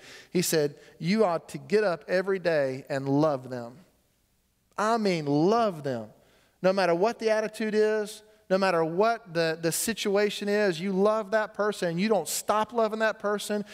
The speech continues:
You say kind things to that person. You encourage that person. You build those people up. And he said, "Over time, over time, that person is going to see enough Jesus in you that they're going to come around."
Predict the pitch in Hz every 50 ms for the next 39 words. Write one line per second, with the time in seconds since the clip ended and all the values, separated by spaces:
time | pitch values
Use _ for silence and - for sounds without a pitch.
0 | - - - 180 208 220 - - - 202 185 170 - - - 214 220 226 233 220
1 | - 220 220 220 208 - 208 226 220 214 214 - 208 214 208 - 202 190 175 180
2 | 220 214 165 151 - - 226 226 226 220 214 190 214 214 202 - - 214 220 214
3 | 214 - 220 202 - - - - - 196 220 214 160 147 196 226 240 240 226 202
4 | 240 226 226 - - - 233 233 - 240 226 214 214 226 240 247 247 - - -
5 | - - - 196 196 208 202 - - 202 190 190 - - 208 240 254 277 285 262
6 | 233 269 269 262 262 - - 262 262 254 240 196 170 156 151 156 156 165 180 196
7 | 196 - _ _ _ _ _ _ _ _ _ _ _ _ _ _ _ _ _ _
8 | _ _ _ - 180 190 214 233 214 220 214 190 - - - 233 233 233 208 165
9 | 143 143 143 139 143 160 170 - _ _ _ _ _ _ _ _ _ _ _ _
10 | - 160 175 180 165 - - - 220 233 220 - - 175 165 160 151 143 - 185
11 | 190 190 185 175 170 156 - - - 196 185 175 175 165 151 143 131 - 202 214
12 | 208 190 156 - - 156 147 147 147 147 143 139 139 139 143 - - 175 175 165
13 | 170 165 160 147 143 - - 160 156 151 147 147 151 147 143 131 123